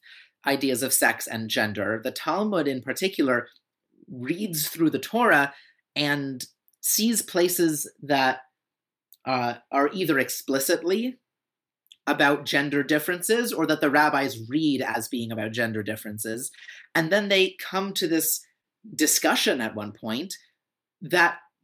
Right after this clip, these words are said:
there aren't really two cut and dry genders or sexes. And they have a whole discussion where they define different categories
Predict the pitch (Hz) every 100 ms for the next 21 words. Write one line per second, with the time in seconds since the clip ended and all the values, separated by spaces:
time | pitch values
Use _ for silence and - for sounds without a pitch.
0 | - 185 175 175 233 247 170 139 202 214
1 | 151 139 _ _ _ _ - - - 226
2 | 196 175 175 - - 180 185 - - -
3 | - 147 143 113 131 151 143 131 127 127
4 | _ _ _ - - 160 156 120 110 117
5 | 113 165 - - - - - - - _
6 | _ _ _ _ - 156 165 151 170 170
7 | 165 160 147 - 196 - 143 127 - -
8 | - 156 151 143 - - 180 196 147 127
9 | 131 _ _ _ - - 170 175 175 -
10 | - 147 160 160 143 131 123 - -